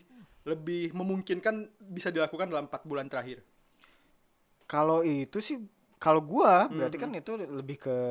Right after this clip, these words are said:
Speaker 2: rencana ya. Maksudnya,
Speaker 1: Nah.
Speaker 2: kalau rencana jangka pendek sih gua nggak, inilah, ganti-ganti mah biasa gitu.
Speaker 1: Biasa
Speaker 2: Kalau
Speaker 1: ya.
Speaker 2: gua ganti-ganti biasa banget gitu.
Speaker 1: Berarti lo orang yang mengganti itu gitu?
Speaker 2: Iya, ganti
Speaker 1: Bukan,
Speaker 2: kalau
Speaker 1: bukan
Speaker 2: gua.
Speaker 1: menyetop, misalkan,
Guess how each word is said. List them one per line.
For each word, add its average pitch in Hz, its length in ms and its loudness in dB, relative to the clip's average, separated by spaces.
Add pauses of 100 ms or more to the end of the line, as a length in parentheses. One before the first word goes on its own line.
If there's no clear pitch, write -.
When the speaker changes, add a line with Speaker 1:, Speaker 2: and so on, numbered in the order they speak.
(120)
Speaker 2:
rencana 143 500 -4
ya. 127 140 0
Maksudnya, 139 260 -6
Speaker 1:
Nah. 135 80 -4
Speaker 2:
kalau 175 180 0
rencana 139 380 -2
jangka 139 320 -4
pendek 143 340 -4
sih - 140 -10
gua 208 380 0 (580)
nggak, 131 480 2
inilah, 147 400 -4 (560)
ganti-ganti 131 520 -4
mah 185 420 -2 (140)
biasa 117 580 -6
gitu. - 180 -6
Speaker 1:
Biasa 143 160 -4
Speaker 2:
Kalau 170 100 -2
Speaker 1:
ya. 160 80 -2
Speaker 2:
gua 214 140 -4 (260)
ganti-ganti 135 480 -6
biasa 135 300 -8
banget 107 320 -14
gitu. 143 80 -12
Speaker 1:
Berarti 165 180 0
lo 247 120 4
orang 202 200 4
yang 175 140 -4
mengganti 165 480 -2
itu 180 300 0
gitu? 135 260 -8
Speaker 2:
Iya, 190 200 -2
ganti 156 240 4
Speaker 1:
Bukan, 170 120 4
Speaker 2:
kalau 135 160 6
Speaker 1:
bukan 156 200 4
Speaker 2:
gua. 135 60 2
Speaker 1:
menyetop, 180 440 2
misalkan, 165 420 0